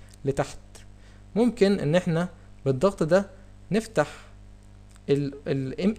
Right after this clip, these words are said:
ال imperforated epithelium اللي قافل عندي الهاسينر فالف،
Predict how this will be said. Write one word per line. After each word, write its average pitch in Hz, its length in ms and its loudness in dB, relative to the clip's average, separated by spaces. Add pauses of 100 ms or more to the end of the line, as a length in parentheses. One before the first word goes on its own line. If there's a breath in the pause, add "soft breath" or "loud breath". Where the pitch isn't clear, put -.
ال 139 520 -2
imperforated 175 600 0
epithelium 147 640 0
اللي 131 160 -2
قافل - 220 -2
عندي 151 320 0
الهاسينر 135 460 -2
فالف، 120 300 2